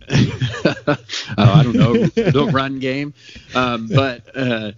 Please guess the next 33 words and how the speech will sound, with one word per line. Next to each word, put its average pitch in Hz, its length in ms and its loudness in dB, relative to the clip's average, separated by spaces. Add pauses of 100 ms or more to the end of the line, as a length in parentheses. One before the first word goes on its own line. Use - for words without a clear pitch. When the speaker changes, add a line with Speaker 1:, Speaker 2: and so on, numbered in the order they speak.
(440)
Speaker 1:
but 131 180 -2
I, 147 200 -4
I 160 120 -2
just 165 200 -10
hope 147 340 -2
that 117 180 -4
he, 113 160 -8
he 123 240 -4
can 120 240 -4
stay 123 300 0
on 120 160 -2
board 104 380 -2
and 101 100 -16
keep, 117 300 -4
keep 120 260 -4
motivated, 101 800 -2
um, 87 440 -10
to, 98 240 0
to 110 200 -8
actually 123 400 -2
provide 117 460 -2
us - 140 -8
a - 60 -12
second - 420 -6
defensive 107 420 -4
tackle 107 340 -2
or 117 100 0
even 139 260 -4
line 123 200 -2
up 117 100 -4
a 107 60 -4
D 107 360 -2
end, 113 280 -4